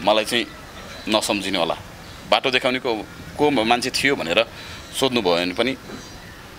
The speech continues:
मेरो नाम नलिनु होला, कुनै मान्छे, मान्छेको नाम लिनु। आइन्दा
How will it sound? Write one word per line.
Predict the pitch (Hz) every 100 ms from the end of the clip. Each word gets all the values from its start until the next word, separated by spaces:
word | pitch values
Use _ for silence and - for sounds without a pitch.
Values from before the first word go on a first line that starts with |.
| -
मेरो | 104 98
नाम | 98 95
नलिनु | 82 80
होला, | 76 80 - - - - - - - -
कुनै | 196
मान्छे, | 208 85 - 107
मान्छेको | 104 98 98
नाम | 98
लिनु। | 98 135 - - - - - - - -
आइन्दा | 135 151